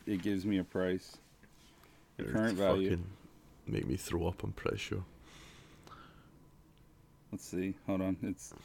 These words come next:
Speaker 1: of course, it's got to update. Um, <laughs> 'cause I was like, "I can give you the updated value of my game collection." <laughs> But
Speaker 2: It's fucking
Speaker 1: well, I mean, think of it. Like, on this shelf behind me, there's an eight hundred dollar Millennium Falcon.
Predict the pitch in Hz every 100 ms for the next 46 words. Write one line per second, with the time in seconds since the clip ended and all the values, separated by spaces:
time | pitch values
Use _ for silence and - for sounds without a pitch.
0 | - - - 101 120 92 98 110 90 92
1 | 95 90 95 90 - 117 117 - - -
2 | - 117 113 120 104 107 95 120 120 117
3 | 110 104 107 117 104 92 98 98 98 95
4 | 90 95 92 92 - - - - - -
5 | - 98 101 104 - 90 104 - 104 101
6 | - - - - - - 285 - - -
7 | - - - - - - 117 107 104 -
8 | - - - - - - - - - -
9 | - - - - 139 143 135 139 131 -
10 | 143 117 104 101 120 110 120 127 147 131
11 | - 117 - 131 113 117 107 98 95 92
12 | - - - - - 101 - 107 113 131
13 | 127 123 113 110 110 104 104 98 95 82
14 | 85 82